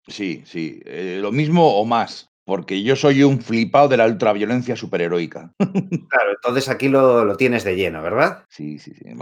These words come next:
Speaker 1: Por otros muchos motivos, que luego te-, tenemos tiempo para compartir, pero así a bote pronto, bueno,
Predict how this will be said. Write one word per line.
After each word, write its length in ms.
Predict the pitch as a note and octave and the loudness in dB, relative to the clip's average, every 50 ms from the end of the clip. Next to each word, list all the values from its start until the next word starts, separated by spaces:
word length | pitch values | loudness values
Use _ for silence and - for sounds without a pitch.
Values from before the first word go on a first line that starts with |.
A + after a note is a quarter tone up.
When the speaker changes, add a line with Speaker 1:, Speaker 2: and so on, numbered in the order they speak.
| C2 - - | -12 -6 -2
Speaker 1:
Por 100 | F#2+ G#2 | -2 0
otros 240 | A2+ G#2+ - - | 0 -2 -4 -6
muchos 260 | A#2 B2 A2+ - - G#2+ | -6 -6 -8 -8 -8 -8
motivos, 540 | G2 F#2 F#2+ B2 C#3 C#3+ D#3 F3 F#3 F#3 - - - _ _ | -8 -6 -2 0 2 4 4 4 2 0 -6 -16 -20 _ _
que 100 | - F#2 | -4 -2
luego 240 | F2+ F#2+ F2 F2 D2+ | -2 0 0 -2 -4
te-, 120 | D#2 E2 E2 - _ _ | -6 -8 -12 -14 _ _
tenemos 320 | - D2+ G#2+ A2 G2+ F#2+ | -12 -8 -6 -6 -6 -4
tiempo 240 | - G#2+ G2+ F#2 F#2 | -4 -2 -2 -2 0
para 140 | E2+ F#2 F#2 | 0 0 0
compartir, 500 | G2+ F#2 - G2 F#2+ - C3 C#3+ D#3 E3+ - _ - | 0 -2 -4 -6 -4 0 0 0 0 0 -4 _ -6
pero 160 | G2+ G2+ G#2 | -2 0 0
así 180 | G2 - C3 C#3 | 0 2 2 2
a 60 | C3 | 2
bote 260 | C3+ C#3 A#2+ C3+ B2 | 4 2 2 0 0
pronto, 380 | - C3+ C#3+ D3+ C3+ D3+ C#3+ B2 | 0 2 2 2 2 2 0 0
bueno, 320 | G2 D2+ B1+ A#1 - | -2 -4 -8 -12 -18